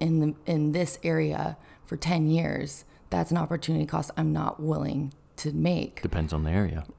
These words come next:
Speaker 1: Right?
Speaker 2: Yeah.
Speaker 1: That's the thing. And so that's a personal thing for you. For, for,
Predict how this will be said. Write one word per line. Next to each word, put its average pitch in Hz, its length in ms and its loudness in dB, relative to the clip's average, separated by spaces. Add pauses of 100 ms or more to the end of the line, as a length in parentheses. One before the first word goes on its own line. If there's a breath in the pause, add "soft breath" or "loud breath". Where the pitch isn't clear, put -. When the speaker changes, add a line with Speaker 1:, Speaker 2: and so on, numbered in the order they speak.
(140)
Speaker 1:
Right? 151 280 -2 (120)
Speaker 2:
Yeah. 151 140 0
Speaker 1:
That's 156 120 0
the 170 60 2
thing. 180 340 4
And 170 160 2
so 165 60 2
that's 196 200 4
a 175 40 -6
personal 180 400 0
thing - 220 -4
for 147 120 -6
you. 160 300 2 (180)
For, 170 320 0
for, - 160 -2